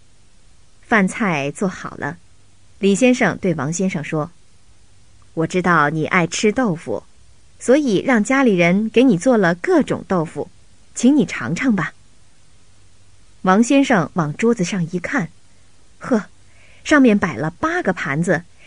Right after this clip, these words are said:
全是用豆腐做的菜，有炒豆腐、炖豆腐、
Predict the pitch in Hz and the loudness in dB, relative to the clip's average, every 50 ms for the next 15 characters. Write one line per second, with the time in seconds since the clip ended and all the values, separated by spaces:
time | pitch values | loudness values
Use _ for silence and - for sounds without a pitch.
0 | - - - - - - - 196 190 254 370 - - 381 311 233 - 262 220 214 | -20 -20 -14 -12 -6 -2 0 2 2 2 0 0 0 0 0 2 2 2 2 2
1 | - 285 247 208 190 - 165 - 208 185 160 147 139 - - 208 156 - - - | 2 2 0 0 0 -2 -4 -2 -2 -2 0 -2 -4 -6 -4 -4 -6 -6 -8 -16
2 | - - - - - - - - - - - - - 175 175 180 180 190 185 - | -20 -20 -20 -20 -20 -20 -20 -20 -20 -20 -10 -4 0 2 4 4 4 2 0 -4
3 | - - 156 - - - 247 226 196 175 175 - 151 143 131 - - - - - | -6 -6 -6 -6 -4 -2 0 0 0 0 -2 -4 -6 -6 -6 -6 -8 -14 -12 -4
4 | - 339 320 247 208 185 220 208 175 160 170 - 143 - - | 0 2 4 4 4 4 4 2 2 0 -2 -4 -8 -8 -8